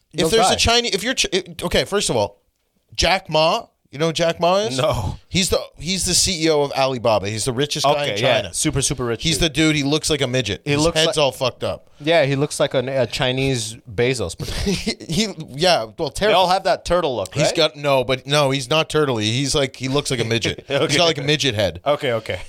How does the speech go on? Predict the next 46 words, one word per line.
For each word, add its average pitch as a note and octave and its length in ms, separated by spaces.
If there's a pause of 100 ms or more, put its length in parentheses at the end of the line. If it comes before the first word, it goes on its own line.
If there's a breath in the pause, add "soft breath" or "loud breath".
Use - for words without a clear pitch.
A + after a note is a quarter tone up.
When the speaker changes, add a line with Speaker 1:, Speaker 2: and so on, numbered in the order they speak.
Speaker 2:
<laughs> - 160
Speaker 1:
He G3+ 400
Speaker 2:
Fat C3+ 260
ass? D#3 420
Speaker 1:
<laughs> - 360
No, D3+ 240
he's A#2+ 120
tiny. D#3+ 460 (200)
Speaker 2:
Yeah, F#3 260
midgets E3 300
got D3 120
Speaker 1:
Not, F3+ 120
Speaker 2:
fat D#3 120
Speaker 1:
not E3+ 100
Speaker 2:
asses. G#3 140
Speaker 1:
like F#3 140
a E3 60
female E3 440
fi-, A#2 200
fidget, G2 640
midget, G2+ 400
fidget B2 420
spinner. G3 140
Speaker 2:
I'm F#2+ 60
just F2 120
saying, F#3 380
uh, D3 120
male E3 340
midgets D#3+ 260
got C#3 220
fat D3 280
asses D#3 340
too, G#3 200
bro. G2+ 300
Speaker 1:
I D#3+ 100
don't G#3+ 140
know G3 160
if E3 80
he's D3+ 160
a D3+ 40
male C#3 220
midget, A2+ 460
but B2 240
he's E3+ 340
been C#3+ 200
kidnapped C#3+ 880